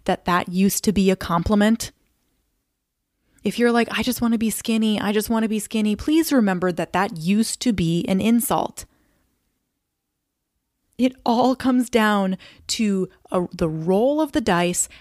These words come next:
as to what the capitalist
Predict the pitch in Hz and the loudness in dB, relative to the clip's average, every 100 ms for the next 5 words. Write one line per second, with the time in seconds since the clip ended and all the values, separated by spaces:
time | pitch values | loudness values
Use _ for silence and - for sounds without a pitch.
0 | _ 185 175 - - 190 156 160 170 226 | _ -4 -4 -4 -4 -4 -4 -2 2 2
1 | - - - _ _ 175 - - 190 226 | 2 -6 -14 _ _ -10 -6 -4 -2 0
2 | 262 240 247 240 - | 0 2 2 0 -4